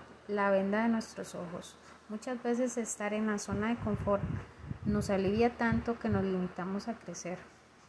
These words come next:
como personas y como profesionales. El sentirnos seguros y no tomar riesgos nos hace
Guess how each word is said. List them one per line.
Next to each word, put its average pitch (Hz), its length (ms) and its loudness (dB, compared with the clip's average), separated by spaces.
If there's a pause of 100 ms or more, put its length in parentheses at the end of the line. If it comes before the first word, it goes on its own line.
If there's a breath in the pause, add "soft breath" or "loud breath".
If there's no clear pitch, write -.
(180)
como 196 260 -4
personas 202 680 -2
y 240 40 -10
como 190 340 -4
profesionales. 180 1000 -8 (340 loud breath)
El 196 140 -8
sentirnos 202 540 -2
seguros 247 560 2
y 208 60 2
no 202 160 4
tomar 226 380 0
riesgos 226 540 0 (480 loud breath)
nos 202 340 0
hace 220 480 -2